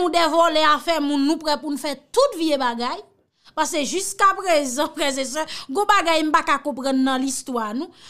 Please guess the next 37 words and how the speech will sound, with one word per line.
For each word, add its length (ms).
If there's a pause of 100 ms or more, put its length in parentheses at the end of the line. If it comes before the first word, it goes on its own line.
(100)
pou 100
n 140
fen 240
batay 420
pou 140
l 80
endepandans. 580
Apre 240
sa, 180
nou 160
peye 280
l, 140
se 160
pa 100
yon 100
galon 320
gaz. 360 (380)
Nou 160
pa 140
ta 180
achte 300
sèt 280
uit 140
san 220
dola, 240 (420)
tandi 380
ke 180 (260)
lè 180
prezidan 560
an 60
pran 180
desizyon 600
pou 140
l 60
di, 160
gade 320
non, 180